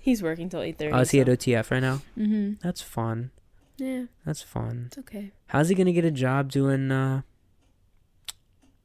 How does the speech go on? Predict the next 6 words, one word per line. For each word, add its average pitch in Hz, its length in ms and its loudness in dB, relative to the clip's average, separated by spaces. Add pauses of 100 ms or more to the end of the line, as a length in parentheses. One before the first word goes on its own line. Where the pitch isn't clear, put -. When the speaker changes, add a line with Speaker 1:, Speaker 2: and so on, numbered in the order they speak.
(340)
Speaker 2:
digging 131 220 2
stuff 127 280 0
up? 135 260 2 (280)
Uh, 127 80 0
Speaker 1:
Geology? 226 640 2
Speaker 2:
n-, 120 140 -8